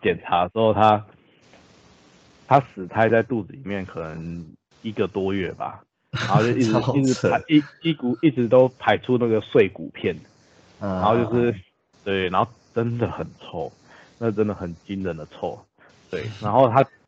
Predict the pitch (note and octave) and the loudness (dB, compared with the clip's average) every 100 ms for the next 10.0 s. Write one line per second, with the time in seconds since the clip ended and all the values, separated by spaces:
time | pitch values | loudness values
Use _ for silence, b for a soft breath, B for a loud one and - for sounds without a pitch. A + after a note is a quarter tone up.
0 | _ _ - A2 - C#3 - A2 A2 - | _ _ -4 -2 -2 -8 -8 -2 -2 -2
1 | - - - F2+ B2+ F#3 C3 A2+ C#3+ C3 | -8 -10 -12 -2 4 4 4 6 6 6
2 | C3 C#3 B2+ G2 - B2+ A2+ F#2 F#2 G2 | 4 4 0 0 -2 -4 0 -2 0 -2
3 | - D#2 E2+ F2+ G2+ - - B2 C#3 A2+ | -2 -6 -6 -10 -14 -18 -8 2 4 4
4 | B2+ A#2+ B2 _ - G2 - A#2 F#2+ E2 | 2 0 -8 _ -10 -10 -8 -4 -4 -4
5 | D#2 D2+ D2 A#1+ B1 D2 D3+ C#3+ C#3 C3+ | -12 -12 -14 -16 -20 -2 2 2 0 0
6 | A2+ G#2 A2+ A2 A#2 G#2+ G#2 F#2 _ _ | 0 0 0 0 0 0 0 -4 _ _
7 | _ _ _ - G#2+ F#2+ F#2 F#2 F2 _ | _ _ _ -8 -4 -2 -2 -6 -8 _
8 | _ _ _ - G#2+ F#2+ G2 - E2 - | _ _ _ -12 -8 -4 -4 -6 -12 -10
9 | - A#2+ A#2 A2 G#2 F#2+ F2 D#2 F#2 | -4 -2 0 -2 -4 -4 -6 -8 -12